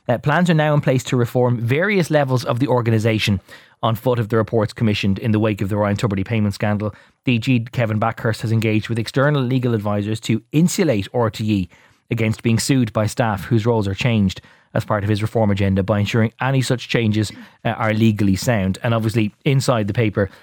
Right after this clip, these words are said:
uh, a full rundown of the Business Post perspective of the events this week that led to Ryan Tubridy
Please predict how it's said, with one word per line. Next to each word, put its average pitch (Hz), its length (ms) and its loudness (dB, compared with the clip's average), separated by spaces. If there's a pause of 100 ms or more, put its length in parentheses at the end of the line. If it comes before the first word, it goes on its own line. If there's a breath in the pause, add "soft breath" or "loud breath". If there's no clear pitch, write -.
(140 loud breath)
uh, 107 120 0
a 98 60 -2
full 117 300 0
rundown 107 520 0 (720)
of 135 140 0
the 131 60 -2
Business 175 240 0
Post 120 200 0
perspective 113 400 0
of 101 100 0
the 110 80 4
events 104 260 0
this 107 160 -4
week 110 200 0
that 101 120 -4
led 107 140 0
to 110 80 -4
Ryan 101 220 0
Tubridy 104 340 -2